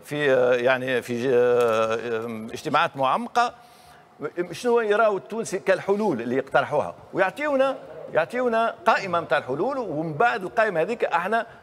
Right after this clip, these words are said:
نطرحوها في السؤال الكمي وناخذوا الأرقام هذه. نلقاو اكثر حاجه، اكثر حل اللي راوه التونسي هو الحوار والتفاهم بين الرؤساء الثلاثه. يقول لك باش تتحل الازمه هذه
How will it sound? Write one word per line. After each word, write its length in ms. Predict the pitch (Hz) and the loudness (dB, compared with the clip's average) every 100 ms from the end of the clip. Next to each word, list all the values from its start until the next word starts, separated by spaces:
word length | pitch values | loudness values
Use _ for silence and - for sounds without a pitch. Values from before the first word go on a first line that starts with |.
| 160 | -2
نطرحوها 480 | 208 175 208 208 190 | 0 0 0 0 0
في 80 | |
السؤال 480 | 151 170 175 190 214 - - | -6 -6 2 2 2 -4 0
الكمي 960 | 190 196 - - - 208 233 233 247 220 - - | 0 -2 -18 -20 -2 0 0 -2 -2 -4 -16 -2
وناخذوا 760 | 127 208 - 165 226 160 190 170 | 2 2 0 -4 -4 2 0 2
الأرقام 480 | - 175 - 165 139 | 2 2 2 0 2
هذه. 340 | 127 110 90 - - - - - - 175 | 0 -2 -4 -6 -20 -20 -20 -20 -2 -2
نلقاو 300 | 180 254 254 | 2 2 2
اكثر 320 | 240 214 170 | 0 -2 -2
حاجه، 360 | 220 220 175 | 0 0 -4
اكثر 200 | 180 180 | -4 -4
حل 180 | 151 226 | 0 0
اللي 160 | 190 165 | 2 2
راوه 200 | 196 147 | 4 2
التونسي 380 | 180 240 220 226 | -4 -8 -4 -2
هو 60 | |
الحوار 500 | 180 175 165 220 196 | 0 2 4 4 2
والتفاهم 680 | 165 - 143 208 196 208 147 | 0 0 0 2 0 -2 0
بين 220 | 180 185 | 0 2
الرؤساء 460 | 175 196 139 185 135 | -2 -2 -4 -2 -4
الثلاثه. 420 | - 123 107 90 | -2 -2 -2 -6
يقول 220 | - 185 | -4 -4
لك 120 | 156 | -4
باش 100 | 151 | -12
تتحل 300 | 143 - 214 | -12 -2 -2
الازمه 380 | 180 214 143 123 | 0 -4 -2 -4
هذه 200 | 135 247 | -4 -6